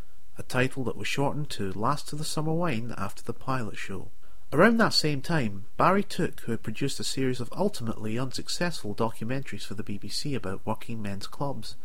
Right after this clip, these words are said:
was partially responsible for the choice of location for the exterior shots. The programme which drew the highest ratings of the series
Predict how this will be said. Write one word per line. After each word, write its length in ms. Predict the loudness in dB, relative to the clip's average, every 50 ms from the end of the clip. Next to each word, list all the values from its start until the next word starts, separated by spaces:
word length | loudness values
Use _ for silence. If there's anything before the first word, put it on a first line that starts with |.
| -2 -2 -2 -2 -2 -2 -2 -2 -2 -2
was 80 | -2 -2
partially 500 | -2 0 2 2 2 2 2 2 2 2
responsible 720 | 2 0 0 0 0 2 2 2 2 0 0 -2 -2 -2
for 140 | -2 -2 -2
the 80 | -2 -2
choice 340 | 0 0 0 0 0 0 0
of 140 | 0 0
location 520 | 0 0 0 0 0 0 0 0 0 -2 -2
for 140 | -2 -2 -2
the 100 | -2 -2
exterior 520 | 0 0 -2 0 0 0 0 0 0 -2
shots. 540 | -2 0 0 0 0 0 -2 -2 -2 -2 -2 -2 -2 -2 -2 -2 -2 -2 -2 -2 -2 -2 -2 -2 -2 -2
The 60 | -2
programme 500 | 2 4 4 4 4 4 2 0 0 0
which 180 | 0 0 -2
drew 180 | 0 0 0 0
the 200 | 0 0 0 0
highest 360 | 0 2 2 2 0 0 0
ratings 380 | 0 0 0 0 -2 -2 -2 -2
of 80 | -2
the 80 | -2 -2
series 540 | 0 0 0 0 0 0 0 0 -2 -2